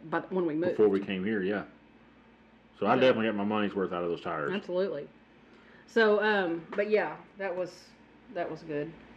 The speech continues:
Speaker 1: Um, oh, speaking of, speaking of driving.
Speaker 2: Mm-hmm.
Speaker 1: So I got pulled over the other day.
Speaker 2: Again.
Speaker 1: Again.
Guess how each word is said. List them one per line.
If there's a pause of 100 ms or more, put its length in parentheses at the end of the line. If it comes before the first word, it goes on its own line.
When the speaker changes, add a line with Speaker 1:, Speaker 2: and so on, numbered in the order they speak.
(600)
Speaker 1:
Um, (1000)
oh,
speaking
of, (2250)
speaking
of
driving. (680)
Speaker 2:
Mm-hmm. (300)
Speaker 1:
So
I
got
pulled
over
the
other
day. (240)
Speaker 2:
Again. (300)
Speaker 1:
Again.